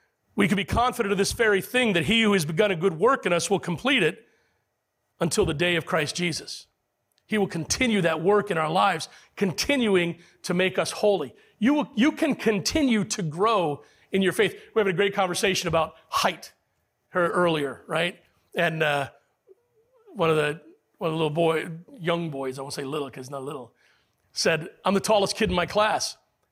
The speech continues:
That's one thing I never got to say. Never got to say.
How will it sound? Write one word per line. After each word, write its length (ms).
That's 240
one 200
thing 180
I 100
never 340
got 200
to 80
say. 400
Never 220
got 120
to 80
say. 380